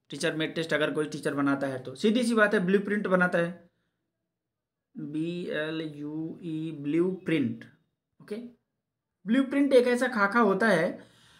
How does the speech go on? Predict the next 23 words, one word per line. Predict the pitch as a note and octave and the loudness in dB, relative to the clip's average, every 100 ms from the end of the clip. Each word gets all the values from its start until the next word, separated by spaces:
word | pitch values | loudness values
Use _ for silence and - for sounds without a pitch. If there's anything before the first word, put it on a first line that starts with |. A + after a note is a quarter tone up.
| _ | _
अ, | F3 E3+ E3+ E3+ E3 - | 0 2 4 2 0 -4
ये | F#3 A3+ | 0 2
जो | B3 | 4
खाका | A#3+ F#3 F3+ A#3+ | 4 4 4 6
है, | G3 D#3+ - - _ _ _ _ _ _ _ | 6 4 0 -6 _ _ _ _ _ _ _
ये | E3+ A#3 A#3+ | -2 0 2
खाका | A#3+ A#3 A#3+ B3 C4+ C#4 C4+ - - _ _ _ _ _ _ _ _ _ _ _ _ _ _ _ _ _ _ _ _ - | 2 2 2 2 4 2 0 -6 -20 _ _ _ _ _ _ _ _ _ _ _ _ _ _ _ _ _ _ _ _ -10
हमें | E3+ G3 B3 A#3+ | -2 2 2 4
पूरा, | A#3+ B3+ | 2 2
अ, | B3 G3+ F#3+ F#3 | 0 2 4 4
नियम | F#3 A3+ A#3+ | 4 4 4
कानून | A#3 F#3 F#3 A3+ A3+ | 6 6 6 6 4
हो | F#3+ | 4
जाते | F#3 F3+ G#3 | 2 2 0
हैं, | G3 A3 A#3 | 2 2 2
कितने | A3+ - F#3+ | 0 -4 -4
क्वेश्चन | F#3+ F#3 F#3 G3 F#3+ | -2 -2 0 -2 0
ठीक | G3 F#3+ | -2 0
होंगे, | F#3 F3+ F#3+ G3 | 0 2 4 4
कितने | G3 D#3+ F3+ | 2 -2 0
नहीं | F3+ D#3+ F#3 F#3+ | 0 0 0 0
ठीक | F#3+ F#3 | -2 -2
होंगे, | E3+ E3+ F3 F3 - | -2 0 0 0 -2